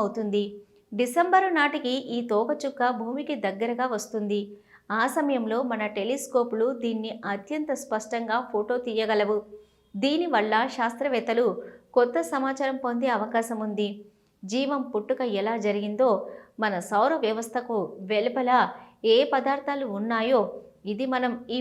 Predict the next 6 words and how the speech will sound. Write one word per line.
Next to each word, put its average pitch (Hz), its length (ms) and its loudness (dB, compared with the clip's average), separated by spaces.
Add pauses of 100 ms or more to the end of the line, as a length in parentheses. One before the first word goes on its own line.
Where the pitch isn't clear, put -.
విశ్వంలో 254 500 0 (520)
ఒంటరి 269 360 0
వాళ్ళమేనా 240 540 2 (340)
అనే 226 160 -2 (240)
వేల 240 280 4 (200)
ఏళ్ల 226 160 2